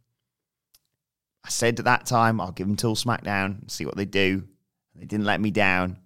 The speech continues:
And the potential here, because the big story of this match was not the result, ended in a D Q, but the reason why it ended in a D Q, the return of Sasha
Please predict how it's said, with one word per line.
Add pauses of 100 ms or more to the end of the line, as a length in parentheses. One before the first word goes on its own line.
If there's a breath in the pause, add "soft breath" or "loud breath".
(760)
And
the
potential
here,
because
the
big
story
of
this
match
was
not
the
result, (520)
ended
in
a
D
Q,
but
the
reason
why
it
ended
in
a
D
Q, (200 soft breath)
the
return (300 loud breath)
of
Sasha